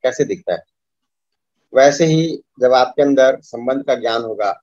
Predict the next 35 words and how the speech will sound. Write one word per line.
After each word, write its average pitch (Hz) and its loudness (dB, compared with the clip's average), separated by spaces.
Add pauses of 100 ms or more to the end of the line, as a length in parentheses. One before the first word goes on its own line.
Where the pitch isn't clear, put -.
(140)
व्यवस्था 107 -4
का 127 4
ज्ञान 110 0
होगा, 98 -2
अस्तित्व - -10
का 131 4
ज्ञान 107 2
होगा, 90 -2 (240)
तो 113 -6
अपने 107 -2
आप 110 2
में 127 -4
ही 120 -8
दिखाई 95 -4
देगा 92 -2
वो। 92 -8 (3000)
बढ़िया 127 2
दीदी, 131 -4
कोई 131 2
प्रश्न 139 -2
है 135 4
तो 131 -2
अगला 110 2
पीपीटी 117 -12
लगा 107 2
लेते 107 -8
हैं। 151 -20 (600)
तो 165 2
हम 170 4
लोगों 180 4
ने 180 0 (280)
विवेक 143 -2
पे 165 -4
चर्चा 156 -2
की, - -12